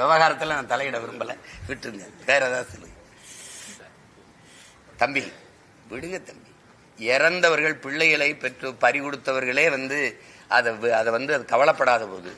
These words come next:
நீங்க கவலைப்பட்டுக்கிட்டு இருக்கிறது தேவையற்றதா நான் நினைக்கிறேன்.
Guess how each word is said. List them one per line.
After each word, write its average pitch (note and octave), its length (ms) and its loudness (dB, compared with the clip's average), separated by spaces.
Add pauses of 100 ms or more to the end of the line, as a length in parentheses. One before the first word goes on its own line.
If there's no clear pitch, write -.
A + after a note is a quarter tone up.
(140)
நீங்க C3 300 -2
கவலைப்பட்டுக்கிட்டு C3+ 600 0
இருக்கிறது C3+ 320 -8 (420)
தேவையற்றதா D3 560 4 (140)
நான் G#2 180 -4
நினைக்கிறேன். F#2+ 340 -10